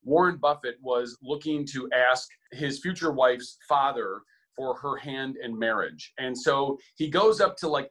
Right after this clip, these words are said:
ask him for permission to marry his daughter. And here's the best paragraph I read. It says, Warren went to talk to Susie's father to get his blessing.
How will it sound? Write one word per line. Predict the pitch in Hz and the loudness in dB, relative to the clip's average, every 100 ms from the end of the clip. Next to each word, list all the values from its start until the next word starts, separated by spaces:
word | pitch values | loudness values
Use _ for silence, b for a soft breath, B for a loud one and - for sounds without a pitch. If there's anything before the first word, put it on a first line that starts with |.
| - | 2
ask | 151 147 170 | 2 2 -2
him | 147 139 139 | -2 -2 -4
for | 127 | -6
permission | 127 135 135 135 135 | -6 -6 -8 -8 -10
to | 123 | -6
marry | 120 123 113 | -2 0 0
his | 107 | 0
daughter. | 127 127 113 104 b b b | 4 4 4 0 b b b
And | 135 139 135 | -4 -4 -2
here's | 139 190 | -2 -4
the | 185 160 | -2 -2
best | 156 - | -2 -2
paragraph | 147 135 120 113 113 | -2 0 0 0 0
I | |
read. | 107 113 95 | -2 0 -2
It | 82 | -4
says, | - 127 123 - _ _ _ | -4 -4 -4 -12 _ _ _
Warren | 120 156 247 254 202 | -6 -2 0 0 0
went | 165 160 | -2 -2
to | 151 | -6
talk | 147 139 - | 0 2 2
to | 123 | -4
Susie's | - 143 139 139 | -2 -2 -2 -2
father | 120 104 98 98 | 2 2 0 -4
to | 107 | -10
get | 117 | -10
his | 107 - | -10 -8
blessing. | 107 98 - 82 | -6 -6 -8 -18